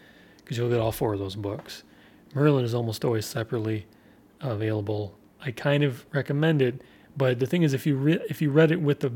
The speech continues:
stories with the geese and the ants stuck in Sword of the Stone, then when you get to Book of Merlin, you're gonna find you've already read half of it. So I, ultimately, I recommend the audiobook. This Neville Jason guy,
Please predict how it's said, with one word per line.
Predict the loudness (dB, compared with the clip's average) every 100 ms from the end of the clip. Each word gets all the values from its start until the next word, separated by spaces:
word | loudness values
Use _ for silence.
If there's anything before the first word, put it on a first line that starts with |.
| -8
stories | -6 0 2 2
with | -2
the | -6
geese | -2 -2 -2 -6
and | -4 -2
the | -2 -2
ants | -4 -6 -18 -20 -18
stuck | -10 -4 -4 -2
in | -6
Sword | -4 -4 -2
of |
the | -4
Stone, | -2 2 2 0 -4 -20 -20 -14 -4
then | 0
when | 2
you |
get | 2
to | 0
Book | 2 0
of | 2
Merlin, | 2 4 4 0
you're | -2
gonna | -4
find | -2 -2
you've | 0
already | 0 -2 0
read | -2 -2
half | -4 -6 -6
of | -10
it. | -12 -14 -20 -20 -20 -20 -20 _ -20 -12
So | -2 0 2 2 -2 -6 -20 -20 -20 -10 -2
I, | -2 -4 -12 -20 -20 -2
ultimately, | 0 2 2 2
I | 2
recommend | 0 -2 -4 -4 -4
the |
audiobook. | -4 -4 -4 -4 -6
This | -8 -4
Neville | -2 0
Jason | 0 -2 -2
guy, | -4 -2 -4